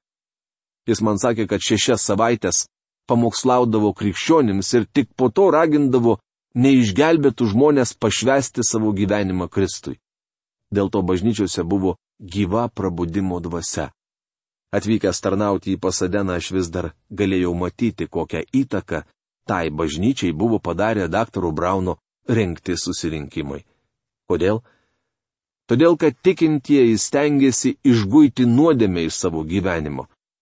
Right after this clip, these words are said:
Deja, mes dažnai leidžiame jai tarpti. Mums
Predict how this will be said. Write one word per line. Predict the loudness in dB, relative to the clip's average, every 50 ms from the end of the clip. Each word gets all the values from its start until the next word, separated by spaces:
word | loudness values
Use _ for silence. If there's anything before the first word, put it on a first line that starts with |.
| _ _ _ _ _ _ _ _ _ _ _ _ _
Deja, | -2 0 0 0 0
mes | -2 -2 -4 -4 -4 -6 -8 -10 _ _
dažnai | -10 -6 -6 -4 -2 -2 -2 0 0
leidžiame | 0 -2 -2 -4 -4 -4 -6 -4 -4 -4
jai | -4 -6 -6 -8 -8
tarpti. | _ -10 -10 -10 -10 -14 -16 -16 -16 -16 _ _ _ _ _ _ _ _ _ _ -8
Mums | -8 -8 -6 -8 -12 -14